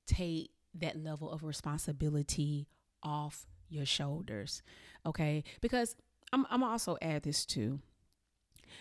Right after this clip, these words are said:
I know that there are seasons in a relationship, in moments in a relationship where there may be some imbalance in terms of where people are,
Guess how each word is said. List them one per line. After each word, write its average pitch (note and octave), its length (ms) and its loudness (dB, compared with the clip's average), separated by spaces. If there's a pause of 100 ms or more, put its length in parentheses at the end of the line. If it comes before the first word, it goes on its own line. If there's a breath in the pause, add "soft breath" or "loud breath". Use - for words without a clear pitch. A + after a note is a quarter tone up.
(180 loud breath)
I A3+ 120 8
know G#3 220 4
that E3 200 -2
there D3+ 220 -2
are D3+ 40 -2
seasons D3 960 -6 (540 loud breath)
in D#3+ 140 10
a D#3 80 8
relationship, D3 960 2 (220)
in D3 180 0
moments D3 540 2
in C#3+ 80 4
a C#3+ 60 2
relationship C#3+ 720 4
where C#3 360 6 (880 loud breath)
there E3+ 240 6
may D#3 300 8
be D3 240 6
some D3 260 6
imbalance C#3 720 8
in C#3 180 2
terms C#3 600 2
of C#3 560 -2 (640 soft breath)
where D#3 240 6
people C3 420 2
are, B2+ 280 2